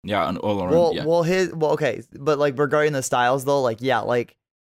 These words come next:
Speaker 2: Chapter Four ends with kind of, like, a lot of group fighting where there's a lot of enemies you have to kind of
Speaker 1: Yep.
Speaker 2: fight or fight against and around. And the Breaker style, I'm so glad I dumped, like, the four million yen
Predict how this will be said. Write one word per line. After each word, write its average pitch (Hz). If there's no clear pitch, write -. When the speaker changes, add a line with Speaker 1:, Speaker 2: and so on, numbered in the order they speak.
Speaker 2:
Chapter 160
Four 160
ends 139
with 135
kind 135
of, 123
like, 127
a 127
lot 127
of 117
group 127
fighting 135
where 127
there's 123
a 120
lot 117
of -
enemies 123
you 117
have 117
to 127
kind 123
of 110
Speaker 1:
Yep. -
Speaker 2:
fight 135
or 131
fight 135
against 127
and 127
around. 110
And 139
the 127
Breaker 135
style, 156
I'm 123
so 143
glad 139
I 123
dumped, 123
like, 123
the 120
four 131
million 123
yen 113